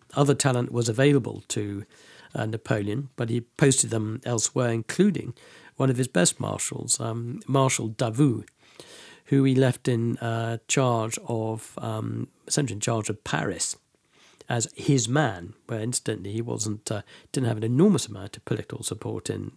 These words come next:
in, in, in Paris. Uh, Jean Rapp, who'd been placed in charge of the army of the, of, of, of, of the Rhine.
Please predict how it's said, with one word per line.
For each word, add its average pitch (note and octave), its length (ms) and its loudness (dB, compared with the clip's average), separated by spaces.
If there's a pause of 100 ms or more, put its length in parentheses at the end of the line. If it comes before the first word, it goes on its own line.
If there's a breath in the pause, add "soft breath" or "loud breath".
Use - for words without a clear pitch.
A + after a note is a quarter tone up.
in, G#2+ 260 -8
in, A2+ 220 -6
in A2 180 -8
Paris. - 500 -6 (560 loud breath)
Uh, A#2+ 400 0
Jean C3+ 320 4
Rapp, C#3+ 280 4 (360)
who'd G#2 100 -12
been A2+ 180 0
placed A#2 360 0
in A2 80 -6
charge A2 320 -2
of - 40 -16
the A#2 80 -2
army A2+ 320 -2
of G2+ 180 -12
the, G#2 260 -10
of, G#2 180 -10
of, G2+ 260 -10
of, A2 200 -6
of G#2+ 200 -10
the G#2+ 80 -8
Rhine. C#3+ 440 -4